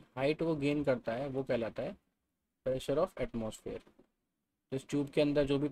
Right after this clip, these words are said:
पानी होगा वो ऊपर level तक आ जाएगा, इस height तक। तो basically यहाँ पर हम pressure को बराबर कर देते हैं rho जी एच के, क्योंकि यहाँ पे density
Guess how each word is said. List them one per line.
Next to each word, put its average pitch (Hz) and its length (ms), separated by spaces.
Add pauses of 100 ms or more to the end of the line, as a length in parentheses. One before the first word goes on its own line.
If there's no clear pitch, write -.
पानी 139 200
होगा 139 200
वो 139 120
ऊपर 135 260
level 131 260
तक 135 120
आ 139 100
जाएगा, 143 260
इस 127 180
height 120 240
तक। 117 100 (2500)
तो 135 160
basically 147 480
यहाँ 135 300
पर 143 100
हम 147 240 (640)
pressure 131 300
को 147 120
बराबर 139 320
कर 123 160
देते 120 240
हैं 135 180
rho 120 240
जी 135 120 (320)
एच 113 160
के, - 140 (2000)
क्योंकि 147 180
यहाँ 151 200
पे 160 160
density 147 480